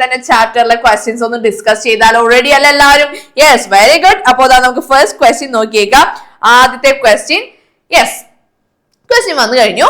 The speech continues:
A bank gives agricultural loans. On repayment after a year, six percentage interest also has to be paid. Okay, how much should a person who borrows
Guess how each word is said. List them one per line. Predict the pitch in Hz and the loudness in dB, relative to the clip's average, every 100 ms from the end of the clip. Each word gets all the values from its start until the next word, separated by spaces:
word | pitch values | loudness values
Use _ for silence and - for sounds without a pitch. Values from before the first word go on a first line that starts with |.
| - - _ _ - | -2 -12 _ _ -8
A | 480 403 | -4 0
bank | 381 453 440 285 | 2 2 -2 -4
gives | 247 262 392 - 320 | -4 -4 -8 -4 -2
agricultural | 339 320 381 339 320 320 320 311 262 | -2 -4 -4 -2 -2 0 -2 0 0
loans. | 214 151 196 180 - - _ _ - | 2 2 0 -4 -16 -18 _ _ 0
On | 403 415 - | 0 0 -6
repayment | 302 302 392 403 415 403 415 - 262 | -8 -6 -4 -4 -4 -6 -4 -2 0
after | - 320 330 294 | 0 0 0 -2
a | 302 220 190 | -4 -8 -4
year, | 175 262 605 - _ _ _ | 0 0 0 -8 _ _ _
six | - 508 - - | -4 -4 -4 -2
percentage | 320 311 311 302 294 285 - - 370 | 0 2 0 -6 -6 -8 -14 -10 -10
interest | 277 214 254 440 - _ - 311 | -4 0 0 -2 -10 _ -2 0
also | 370 523 554 554 | 0 -2 -4 -2
has | 339 370 - | -4 -4 -8
to | 247 | -12
be | 254 - - | -12 -6 -2
paid. | 302 - - 320 | -2 -2 0 0
Okay, | - - _ _ _ - | -2 -12 _ _ _ -6
how | 539 554 523 | 0 0 2
much | 370 381 - 240 | -2 -2 -6 -16
should | 294 285 262 | -14 -6 -6
a | 247 294 | -2 0
person | 359 403 214 185 208 - _ _ | 0 -2 -4 -4 -6 -16 _ _
who | 453 370 311 | -8 -2 2
borrows | 311 285 208 277 | 2 4 2 0